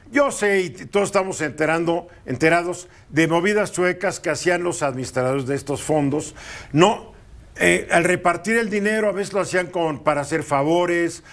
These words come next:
o se lo daban a un cuate, ya sabes, en fin. Am, entonces el presidente en su diagnóstico estuvo bien, había corrupción. Pero el presidente, en vez de decir cómo, cómo curamos este problema, es de los que mata al paciente para que ya no progrese la,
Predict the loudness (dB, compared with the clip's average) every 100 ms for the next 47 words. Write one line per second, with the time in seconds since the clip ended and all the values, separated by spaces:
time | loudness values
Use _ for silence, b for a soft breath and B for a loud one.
0 | B -4 0 2 2 2 0 -4 0 2
1 | 0 -2 -2 -2 -6 -4 -2 0 -2 -4
2 | -14 B B B B -2 2 4 2 -2
3 | -2 2 2 2 0 -2 0 -2 0 -4
4 | 0 0 2 0 0 -2 -2 -2 -6 -2
5 | -2 2 2 2 0 -2 -2 -12 B B
6 | -2 0 2 0 -2 -4 -2 -2 -2 -10
7 | B B B 0 0 2 0 2 0 2
8 | 0 0 0 -2 -2 -2 -2 0 0 2
9 | 0 -2 -2 0 -2 0 0 2 0 -2
10 | -6 -4 -4 -4 -2 0 0 0 -2 -4
11 | -8 B B B 2 2 4 0 2 0
12 | 0 0 -2 0 -4 0 -2 0 -2 0
13 | -2 0 -2 0 -2 -2 0 0 0 -2